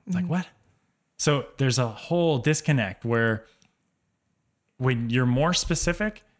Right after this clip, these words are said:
Speaker 1: you're more likely to get injured,
Speaker 2: Mm-hmm.
Speaker 1: obviously, and your performance will obviously go down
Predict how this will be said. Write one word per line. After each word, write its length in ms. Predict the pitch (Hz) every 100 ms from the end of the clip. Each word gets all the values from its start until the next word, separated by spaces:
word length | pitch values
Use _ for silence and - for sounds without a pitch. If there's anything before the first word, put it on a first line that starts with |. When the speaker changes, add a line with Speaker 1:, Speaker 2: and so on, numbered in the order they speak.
| _
Speaker 1:
you're 120 | 117 110
more 320 | 117 143 151
likely 360 | 143 139 135
to 100 | 120
get 140 | 107 104
injured, 500 | 143 127 95 90 -
Speaker 2:
Mm-hmm. 120 | 185
Speaker 1:
obviously, 580 | 117 104 95 - 113 156 -
and 300 | 110 113 110 107
your 180 | 110 113
performance 600 | - 123 - 143 127 113
will 120 | 110
obviously 360 | 104 101 - 95
go 180 | 98
down 520 | 87 120 139 107 85